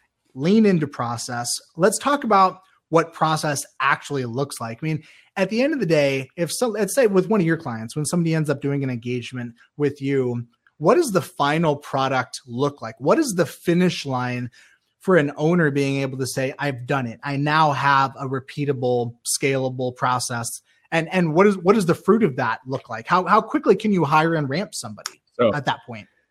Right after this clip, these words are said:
Speaker 2: So let me, um, let me pay off something you said earlier. We were talking about pricing, and you were saying, you know, we're forgetting that it's about the outcome,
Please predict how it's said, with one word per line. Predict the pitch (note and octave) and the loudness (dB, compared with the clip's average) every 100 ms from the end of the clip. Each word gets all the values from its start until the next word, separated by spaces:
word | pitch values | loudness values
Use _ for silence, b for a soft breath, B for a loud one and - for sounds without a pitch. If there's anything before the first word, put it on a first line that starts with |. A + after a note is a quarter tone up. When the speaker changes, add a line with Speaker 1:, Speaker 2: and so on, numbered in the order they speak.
| _ | _
Speaker 2:
So | - B2+ | 4 6
let | D3 | 6
me, | F3 E3 D3 | 6 4 6
um, | C3 A#2+ A2 | 4 4 0
let | B2+ | 0
me | C#3+ | 0
pay | B2+ C3 | 2 2
off | B2 A#2 - - | 4 2 -2 -6
something | B2+ A2+ | -4 -2
you | G#2+ | -2
said | G2 G2+ | -2 -2
earlier. | F#2+ F#2+ F2 D#2+ - | -2 -4 -4 -6 -6
We | A#2+ | 0
were | C#3+ | 4
talking | D3 | 4
about | A#2+ - | 2 0
pricing, | - A#2+ A#2 G2+ F#2 | 2 2 2 -2 -4
and | F#2 F#2+ | -2 -2
you | G2 | -4
were | G2 | -4
saying, | A2 G2+ G2 F#2 b b _ | -2 -2 -4 -6 b b _
you | A#2+ | 4
know, | A2+ | 6
we're | B2 | 6
forgetting | B2+ B2+ A2+ C3 C3+ | 4 2 6 6 6
that | A2+ | 4
it's | - | 2
about | G2+ G2+ G2 | 0 2 2
the | G2 | -2
outcome, | - F#2 - - - | -4 -6 -6 -10 -10